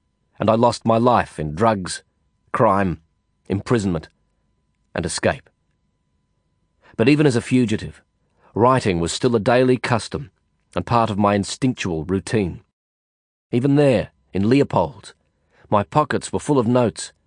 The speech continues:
scribbled onto napkins, receipts, and scraps of paper.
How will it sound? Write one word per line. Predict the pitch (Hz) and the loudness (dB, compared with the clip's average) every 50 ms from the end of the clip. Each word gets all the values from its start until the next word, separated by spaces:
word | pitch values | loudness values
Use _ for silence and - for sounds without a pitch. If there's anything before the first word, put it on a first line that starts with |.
| _ _ _ _ _ _ _ _ _ | _ _ _ _ _ _ _ _ _
scribbled | - - - - 135 127 123 127 127 | -14 -10 -4 0 0 2 2 2 2
onto | 123 117 123 | 2 2 2
napkins, | 113 123 127 - - - 123 123 123 123 123 - - - | 2 2 0 0 0 -2 -2 0 0 -2 -4 -8 -10 -6
receipts, | - 98 - - 127 123 117 - - - - _ _ _ | -4 -4 -2 0 -2 -2 -2 -4 -12 -16 -18 _ _ _
and | - 92 - | -10 -8 -8
scraps | - - - 127 - - - | -4 0 0 0 0 0 -6
of | 104 - | -6 -4
paper. | - 117 104 92 - - | -2 -2 0 -2 -4 -8